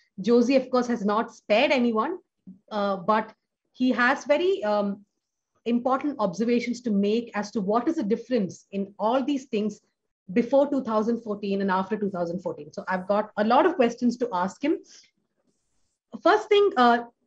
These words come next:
for those who have not read the book, I would just like to tell them that there are two parts to this book. Part looks at, at the Islamic terror, which is, uh, Indian Mujahideen or, uh, Lashkar-e-Toiba, the terrorists coming from Pakistan and doing the Mumbai attacks, a spate of attacks, uh,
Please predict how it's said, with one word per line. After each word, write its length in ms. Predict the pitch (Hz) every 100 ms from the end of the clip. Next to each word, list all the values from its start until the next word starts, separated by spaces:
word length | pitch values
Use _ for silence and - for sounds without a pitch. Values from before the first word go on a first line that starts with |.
| _ -
for 80 |
those 240 | 233 277 294
who 60 |
have 140 | 330 240
not 280 | 240 277 277
read 160 | 202
the 80 | 180
book, 300 | - 233 -
I 120 | 208 214
would 160 | 226
just 180 | 254 262
like 140 | 240
to 40 | 240
tell 160 | 214
them 140 | 214 269
that 80 | 240
there 100 | 233
are 120 | 254
two 220 | 330 349
parts 280 | - 220 - -
to 80 |
this 180 | 185 190
book. 200 | _ 135 _ _ _
Part 200 | 254 254
looks 300 | 233 247 - -
at, 80 | 196 _ _ _ _ _ _
at 160 | 214 214 -
the 260 | 254 294 - _ 233
Islamic 720 | 247 - 254 254 269 262 -
terror, 400 | 180 175 208 - _ _ _ -
which 240 | 185 233
is, 220 | 247 -
uh, 180 | 208 185 - _
Indian 320 | 208 220 214 214
Mujahideen 720 | 196 196 196 202 190 190 190
or, 260 | 180 185 175
uh, 200 | 165 180
Lashkar-e-Toiba, 1000 | 202 196 220 196 196 190 175 175 175 170 - _ -
the 120 | 196
terrorists 360 | 226 208 214 214
coming 280 | 202 202
from 140 | 202 190
Pakistan 560 | 214 214 214 214 196 190
and 100 | 190
doing 220 | 190 190
the 60 |
Mumbai 400 | 190 208 202 180 180
attacks, 360 | 175 170 -
a 40 | 190
spate 440 | - 233 240 254
of 140 | 254
attacks, 560 | 208 202 190 196 - -
uh, 140 | 175